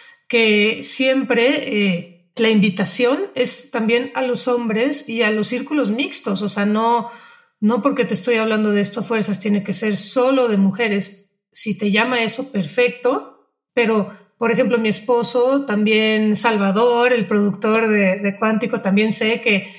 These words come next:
que están ahí como que todo el tiempo queriendo hacer círculos de hombres, porque... Esa es la manera en la que vamos a sanar y en la que vamos a encontrar a nuestra tribu y en la que vamos a encontrar a las personas que nos contienen.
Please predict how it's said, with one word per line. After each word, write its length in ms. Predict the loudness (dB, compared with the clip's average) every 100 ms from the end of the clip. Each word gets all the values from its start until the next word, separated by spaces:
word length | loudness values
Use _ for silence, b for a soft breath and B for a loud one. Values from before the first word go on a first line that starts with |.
| B B _
que 80 | -4
están 260 | 0 2 2
ahí 260 | 0 0
como 240 | -2 0 0
que 120 | -2
todo 140 | -2
el 100 | -2
tiempo 260 | 2 0 2
queriendo 380 | 2 2 2 2
hacer 300 | 2 2 0
círculos 460 | -2 -4 -2 0
de 100 | 2
hombres, 600 | 2 2 2 2 -2 -6 -8
porque... 540 | -6 0 0 0 B B B B 0
Esa 260 | 0 2
es 120 | 2 2
la 120 | 2 2
manera 480 | 2 2 0 0
en 100 | 0
la 140 | -2 -2
que 120 | -2
vamos 340 | -2 -2 -2
a 40 | -2
sanar 420 | -2 -2 0 0
y 60 | 2
en 100 | 0
la 120 | -2
que 80 | -2
vamos 300 | -2 -2 -2
a 40 |
encontrar 500 | -2 -2 -2 -2 0
a 60 | 0
nuestra 400 | 0 -2 -6 -4
tribu 800 | -4 -2 -2 -2 -4 -8 _ _ _
y 80 | -4
en 60 |
la 120 | -2 0
que 100 | -2
vamos 300 | -2 -2 -2
a 40 |
encontrar 440 | -2 -2 0 0
a 60 | 0
las 180 | 0 -4
personas 840 | -6 -4 -2 -2 -4 -4 -8 -10 -4
que 120 | -2
nos 240 | -2 -4
contienen. 1000 | -4 -4 -4 -2 0 0 0 -2 -4 -12